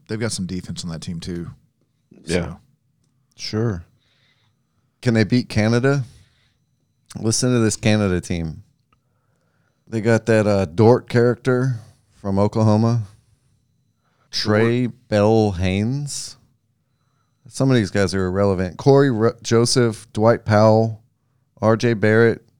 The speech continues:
Speaker 3: Andrew Wiggins, and, uh, Anthony Bennett. Interesting that, uh,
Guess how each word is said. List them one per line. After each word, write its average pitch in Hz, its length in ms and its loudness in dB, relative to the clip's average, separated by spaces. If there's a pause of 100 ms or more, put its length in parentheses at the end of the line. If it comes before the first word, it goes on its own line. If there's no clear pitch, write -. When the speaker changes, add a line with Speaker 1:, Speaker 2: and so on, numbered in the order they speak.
(580)
Speaker 3:
Andrew 117 320 -2
Wiggins, 110 880 -2 (880)
and, 98 180 -4
uh, 90 280 -2
Anthony 107 480 -4
Bennett. 92 640 -4 (1120)
Interesting 123 640 -2
that, 101 280 -2
uh, 87 360 -6